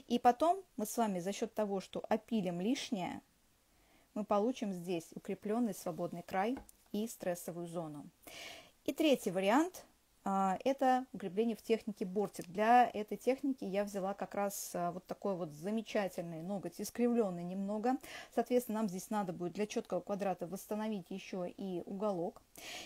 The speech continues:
И я буду работать следующим образом. Я сначала возьму густой гель, это будет гель Хард, гель-желе наш. А, сначала я выложу бортик вот таким образом. Соответственно, я его выложу на свободном крае с этой стороны,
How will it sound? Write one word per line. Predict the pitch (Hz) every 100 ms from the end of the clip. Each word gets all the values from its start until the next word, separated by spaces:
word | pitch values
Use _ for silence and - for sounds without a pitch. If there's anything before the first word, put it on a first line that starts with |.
| -
И | 220
я | 214 285 349
буду | 254 233 208
работать | 196 240 262 -
следующим | - 226 208 - 196
образом. | 196 170 165 175
Я | 202 302
сначала | 240 - 233 208
возьму | 202 214 220 214
густой | 180 - 214 208
гель, | 165 180 208
это | 208
будет | 190 180 180
гель | 180 175
Хард, | 165 - 196 254 -
гель-желе | 185 190 170 190 214 165
наш. | 170 247 - - _ _ - - - - -
А, | 202 202
сначала | 196 247 370 294
я | 214
выложу | 247 247 226
бортик | 202 214 180 - -
вот | 208
таким | - - 214
образом. | 185 - 170 - 226
Соответственно, | - 220 226 196 - 170 180
я | 202
его | 180 185
выложу | 202 175 170 175
на | 208
свободном | 233 214 190 190 180 180
крае | 180 165 170 208 _ _ _ _ -
с | -
этой | 208 226
стороны, | - 233 240 254